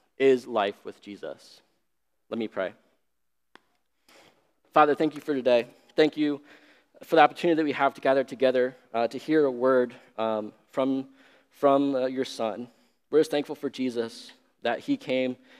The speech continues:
and he brought a new kingdom and a new reality for people like us who are ordinary and powerless, uh, who are grieving and, and who, uh, need to learn how to be co-, kept in check. I, I just pray that, that you will teach each of us, um, how to pursue you better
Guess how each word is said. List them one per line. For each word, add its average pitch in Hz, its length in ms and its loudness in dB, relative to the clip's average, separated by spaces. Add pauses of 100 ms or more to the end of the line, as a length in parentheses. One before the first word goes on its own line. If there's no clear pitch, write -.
and 120 100 -4
he 165 80 6
brought 147 180 6
a 135 60 4
new 147 200 6
kingdom 113 440 -2
and 110 80 -4
a 113 40 -2
new 131 200 0
reality 117 460 2
for - 140 -14
people 120 540 -2 (260)
like 127 220 0
us - 420 -4 (140)
who 127 160 -2
are 117 100 4
ordinary 113 640 0
and 107 120 -12
powerless, 113 760 -4 (480)
uh, 98 260 -4
who 127 220 -4
are 120 80 0
grieving 117 560 -4
and, 113 200 -6
and 117 200 -6
who, 117 360 -10 (140)
uh, 110 100 -2
need 123 260 -4
to 131 100 -10
learn 113 240 -4
how 107 100 -8
to 104 100 -6
be 107 200 -12
co-, - 180 -14 (300)
kept - 240 -12
in 104 100 -12
check. 98 280 -10 (1000)
I, 113 220 2
I - 20 6
just 147 200 -2
pray 139 220 2
that, 120 400 0
that 120 140 0
you 135 180 -2
will 135 160 -2
teach - 320 -8
each 135 180 -6
of 117 140 -10
us, - 400 -6
um, 107 160 -6
how 120 140 -8
to 120 100 -4
pursue 123 300 -12
you 117 160 -6
better 104 420 -4